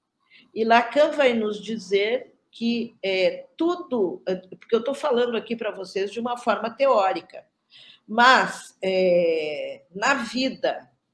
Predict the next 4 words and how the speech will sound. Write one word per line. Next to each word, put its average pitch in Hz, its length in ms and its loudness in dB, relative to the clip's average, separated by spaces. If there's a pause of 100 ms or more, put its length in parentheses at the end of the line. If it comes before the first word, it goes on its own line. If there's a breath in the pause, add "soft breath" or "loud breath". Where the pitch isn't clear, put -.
(160)
no 226 180 0
mundo, 226 800 2 (220)
né, 180 360 -8 (300 soft breath)
existe 294 880 -4